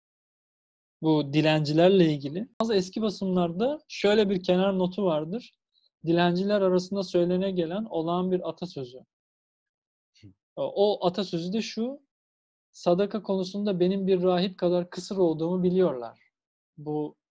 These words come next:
Speaker 1: Mina Urgan, yani bu İş Bankası çevirisi. Çiğdem Dürüşken'in çevirisinde de "Onların gözünde benim bir rahipten farkım yok." Bu, bu laf, e, diyor ki dilencilerin,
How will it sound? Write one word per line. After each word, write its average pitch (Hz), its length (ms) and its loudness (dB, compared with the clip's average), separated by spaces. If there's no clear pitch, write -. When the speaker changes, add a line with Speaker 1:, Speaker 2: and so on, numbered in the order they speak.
Speaker 1:
Mina 147 420 -10
Urgan, 143 480 -8
yani 139 160 -12
bu 165 300 -8
İş - 240 -6
Bankası 151 400 -8
çevirisi. 139 640 -12
Çiğdem 160 420 -4
Dürüşken'in 175 420 -2
çevirisinde 160 640 -4
de 262 180 -8
"Onların 185 380 4
gözünde 185 460 6
benim 175 280 4
bir 165 180 4
rahipten 175 500 2
farkım 170 480 -2
yok." - 360 -8
Bu, 220 480 4
bu 180 440 2
laf, 339 180 4
e, 185 200 -8
diyor 285 180 0
ki 180 160 -2
dilencilerin, 220 1000 2